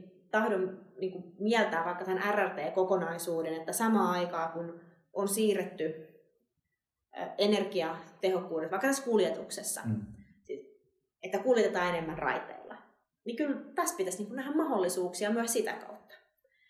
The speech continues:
Speaker 1: No sitten toinen puoli on sitten se, että kuinka monta tonttia minäkin päivänä on sitten myyty.
Speaker 2: Mm.
Speaker 1: Niin mun mielestä on ollut vi-, viisasta maapolitiikkaa se, että niitä vuokrataan.
Speaker 2: Joo.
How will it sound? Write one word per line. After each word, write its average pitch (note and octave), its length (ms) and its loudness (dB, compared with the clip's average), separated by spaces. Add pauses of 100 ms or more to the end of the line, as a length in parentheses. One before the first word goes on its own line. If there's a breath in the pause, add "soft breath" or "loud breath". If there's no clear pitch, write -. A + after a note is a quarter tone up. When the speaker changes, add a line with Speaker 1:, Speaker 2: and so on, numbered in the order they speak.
(140)
Speaker 1:
No G#3 60 0
sitten A3 340 0 (120)
toinen C#4+ 340 4
puoli F3+ 340 2
on F3+ 100 2
sitten F#3+ 260 -2
se, G#3+ 140 4
että F#3+ 160 0
kuinka A#3 380 4
monta F3 260 -2
tonttia A3 560 0
minäkin F3+ 400 0
päivänä D#3+ 560 0
on E3 80 -12
sitten - 300 -2
myyty. - 760 4
Speaker 2:
Mm. G#2 220 0 (520 loud breath)
Speaker 1:
Niin F#3+ 280 -4
mun C#4+ 140 -2
mielestä F#3 320 -2
on F#3+ 80 0
ollut F3+ 240 -6 (100)
vi-, - 420 -6 (140)
viisasta A#3+ 640 2 (240)
maapolitiikkaa D#3+ 960 0
se, E3 180 -2
että D#3 200 -4
niitä F3+ 240 -4
vuokrataan. A3 800 0 (320)
Speaker 2:
Joo. F#2+ 160 -8